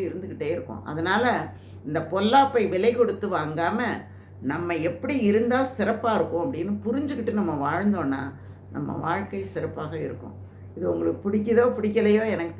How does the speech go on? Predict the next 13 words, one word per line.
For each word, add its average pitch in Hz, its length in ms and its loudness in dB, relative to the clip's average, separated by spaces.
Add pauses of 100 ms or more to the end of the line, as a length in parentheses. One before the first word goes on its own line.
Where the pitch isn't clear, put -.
தெரியல. 180 280 0 (480)
ஆனா 175 260 0
இது 170 260 2
வந்து 196 340 2
உண்மை 240 360 4
என்பதை 165 420 2 (520)
நம்முடைய 180 360 2
வாழ்க்கை 233 460 4
பயணத்துல 180 600 0 (140)
நம்மளால 143 380 -2 (460)
புரிந்து 311 360 2
கொள்ள 151 260 0
முடியும் 143 500 -6